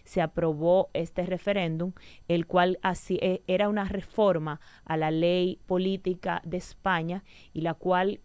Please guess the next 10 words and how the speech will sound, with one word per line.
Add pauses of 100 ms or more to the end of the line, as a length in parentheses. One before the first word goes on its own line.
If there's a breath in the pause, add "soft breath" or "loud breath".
(160)
creó
la
democracia
con
la
cual
hoy
cuenta
este
país.